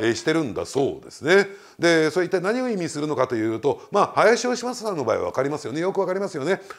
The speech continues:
同じ山口を選挙地盤とする安倍さんと林芳正さんは、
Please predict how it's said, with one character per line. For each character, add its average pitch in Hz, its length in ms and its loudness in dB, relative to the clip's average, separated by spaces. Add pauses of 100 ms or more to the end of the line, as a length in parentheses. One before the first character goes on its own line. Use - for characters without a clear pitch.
(120)
同 170 220 6
じ 180 100 -2
山 175 220 0
口 180 240 0
を 156 120 4
選 135 200 0
挙 139 200 -2
地 127 60 -6
盤 127 220 0
と 95 100 -6
す 131 100 -4
る 151 200 4 (120)
安 110 120 2
倍 120 100 6
さ 120 160 2
ん 110 140 -4
と - 340 4
林 120 320 4
芳 113 200 -2
正 92 180 -6
さ - 100 -16
ん 73 160 -10
は、 151 240 4